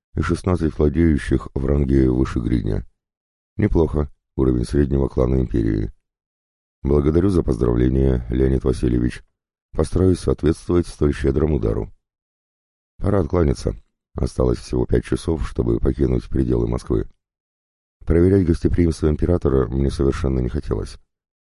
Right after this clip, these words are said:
На выходе из дворца ожидали двое увлеченно спорящих интеллигентных человека, принявших официальный вид при моем появлении. "Кирилл Дмитриевич, прошу уделить нам немного внимания.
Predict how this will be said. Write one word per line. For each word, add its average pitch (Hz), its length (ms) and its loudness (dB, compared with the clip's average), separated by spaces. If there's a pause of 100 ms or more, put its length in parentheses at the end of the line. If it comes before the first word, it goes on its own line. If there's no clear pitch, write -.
(280)
На 69 140 0
выходе 60 420 0
из 55 120 -2
дворца 57 420 -2
ожидали 60 420 2
двое 64 340 2
увлеченно 58 460 -2
спорящих 62 560 -4
интеллигентных 60 640 -2
человека, 64 520 0 (540)
принявших 82 540 0
официальный 67 480 0
вид 78 160 0
при 65 140 -2
моем 60 260 0
появлении. 52 580 -4 (1120)
"Кирилл 90 220 4
Дмитриевич, 71 640 0 (520)
прошу 82 340 0
уделить 82 480 2
нам 78 280 2
немного 71 320 2
внимания. 55 640 0